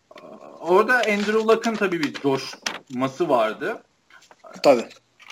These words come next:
Speaker 1: Dört taş tampası attı. Hatta bu sezonki en iyi performansını, e, gösterdi diyebiliriz. Jets
Speaker 2: Yani
Speaker 1: açısından
Speaker 2: Rocky kötü göstertirdi, evet.
Speaker 1: Abi, Jets açısından şimdi, e, Ryan Fitzpatrick'i yedeğe çektiler.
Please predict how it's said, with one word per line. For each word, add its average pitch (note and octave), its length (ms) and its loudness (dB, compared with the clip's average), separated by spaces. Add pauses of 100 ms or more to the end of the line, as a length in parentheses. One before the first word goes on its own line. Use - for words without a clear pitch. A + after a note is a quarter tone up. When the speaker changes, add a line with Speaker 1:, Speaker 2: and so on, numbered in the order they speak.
(180)
Speaker 1:
Dört D3+ 280 -4
taş B2+ 220 -6
tampası A2 380 -12
attı. - 180 -8
Hatta F3 300 -4
bu F#3+ 60 -6
sezonki C3 420 -10
en G3 100 -10
iyi E3+ 100 -14
performansını, C#3+ 960 -10
e, A#2 40 -14 (120)
gösterdi A#2+ 560 -12
diyebiliriz. D3+ 580 -10 (360)
Jets F#3 300 -6
Speaker 2:
Yani B2+ 120 0
Speaker 1:
açısından A#2+ 180 0
Speaker 2:
Rocky - 200 4
kötü D3 200 6
göstertirdi, A#2+ 640 0
evet. D3 340 0 (340)
Speaker 1:
Abi, - 180 -14 (220)
Jets D#3 240 -10
açısından D3 580 -12
şimdi, C#3+ 300 -12
e, C#3+ 280 -10 (1600)
Ryan C#3 200 -2
Fitzpatrick'i D3 680 -12
yedeğe D#3+ 320 -4
çektiler. - 680 -10